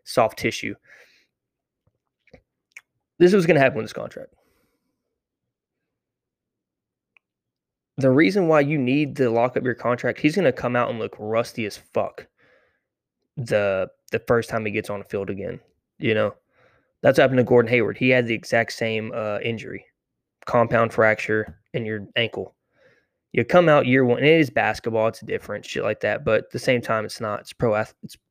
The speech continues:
pro sports. He, he's gonna come out and be a little rusty. He's not gonna be mobile for a little bit. He's not gonna be running out of the pocket as much as he did. And I, I hope he is, 'cause he's a fearless dude, and he's a tough son of a bitch.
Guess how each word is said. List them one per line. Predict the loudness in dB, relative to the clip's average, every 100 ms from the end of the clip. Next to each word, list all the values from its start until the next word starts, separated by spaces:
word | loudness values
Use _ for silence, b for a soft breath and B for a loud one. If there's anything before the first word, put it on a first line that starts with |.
| _ _ _ -4
pro | -4
sports. | -2 -6 -6 -16 b b b b _ _ _ _ _ _ _ _ _ _ _ _ _ _ _ -6
He, | 0 0 -2 -20 B B B B B 0
he's | 2
gonna | 4 6
come | 4
out |
and | 6
be |
a | 2
little | 2
rusty. | -2 -4 -12 -20 _ _ _ _ _ _ _ _ _ -8
He's | -2
not | 2 2
gonna | 2 0
be | 0 0 -2 -4 -6
mobile | 0 4 4 2
for | 0 0
a |
little | 2 0
bit. | -2 -2 -2
He's | -2
not | -6
gonna | -4 -4
be | -6 -10
running | -8 -6
out |
of | -8
the | -8
pocket | -8 -8 -8 -10
as | -10
much | -12
as | -10
he | -10
did. | -6 -6 -8 b b b b 0
And | 2
I, | 2
I | 2
hope | 2 4
he | 4 6
is, | 4 2 -10 _
'cause | -2 0
he's | 2
a | 0
fearless | 2 0 0 -6
dude, | -8
and | -2
he's | -2
a | -2
tough | -4 -6
son | -6 -10
of | -10
a |
bitch. | -8 -8 -8